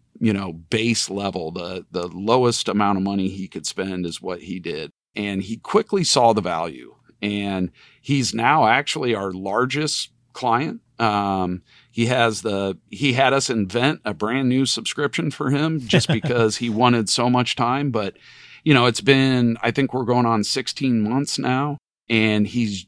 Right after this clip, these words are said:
Speaker 1: j-, he's added a little over a hundred and ten million in new assets under
Speaker 2: Wow.
Speaker 1: management in,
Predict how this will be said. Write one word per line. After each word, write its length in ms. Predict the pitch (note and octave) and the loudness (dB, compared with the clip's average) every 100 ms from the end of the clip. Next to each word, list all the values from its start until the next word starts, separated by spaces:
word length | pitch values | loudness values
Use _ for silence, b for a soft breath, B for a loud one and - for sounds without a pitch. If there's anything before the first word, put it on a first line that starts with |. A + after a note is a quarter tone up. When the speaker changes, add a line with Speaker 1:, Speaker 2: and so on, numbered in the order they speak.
| F2+ | -8
Speaker 1:
j-, 220 | - C3 | -6 -6
he's 500 | B2+ G2 A2+ G#2 F#2 | -8 -8 -4 -4 -4
added 800 | - A2 A#2 A#2 A2 G#2+ G2+ F#2+ _ | -2 2 4 4 6 6 4 -2 _
a 240 | G#2 G2+ G2+ | -6 -4 -4
little 380 | G#2 C3 C#3 | 2 4 6
over 260 | B2 A#2+ A2+ | 6 4 2
a 60 | G2 | 0
hundred 360 | A#2+ A2 A2 | -2 -2 -2
and 180 | G2 F#2 | -2 -2
ten 320 | A2 G2+ F#2+ | -2 0 0
million 540 | F#2+ G2+ G2 F#2 F2+ E2 | -2 -2 -2 -2 -4 -6
in 280 | F#2+ F#2 F#2 | -6 -4 -2
new 380 | G2 G2 F#2+ E2+ | -2 -2 -4 -6
assets 640 | F2 F2 F#2 - E2+ - | -8 -6 -6 -6 -8 -8
under 160 | F2 E2 | -6 -6
Speaker 2:
Wow. 60 | |
Speaker 1:
management 720 | D2+ E2 E2+ E2 - D#2+ D2 - | -6 -8 -8 -10 -12 -16 -18 -14
in, 320 | F#2 E2+ D2 | -12 -10 -12